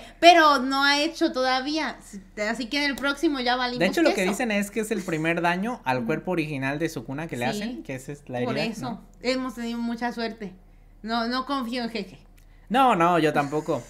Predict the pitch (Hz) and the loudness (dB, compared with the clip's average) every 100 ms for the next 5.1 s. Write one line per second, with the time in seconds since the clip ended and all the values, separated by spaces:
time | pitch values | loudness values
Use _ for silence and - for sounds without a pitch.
0 | - 127 131 143 139 123 - - - - | -14 0 2 4 4 0 -12 -20 -20 -20
1 | - - - - 143 139 139 - 143 139 | -20 -20 -20 -6 -2 -2 -4 -6 -2 0
2 | 139 170 190 233 240 247 185 180 208 196 | 2 0 4 2 2 0 2 2 0 0
3 | 202 208 214 208 185 185 180 180 175 160 | 0 2 0 -2 -4 0 2 2 2 0
4 | 165 170 139 147 147 117 113 117 - - | 0 -2 -2 -2 -2 0 0 -4 -12 -16
5 | - | -20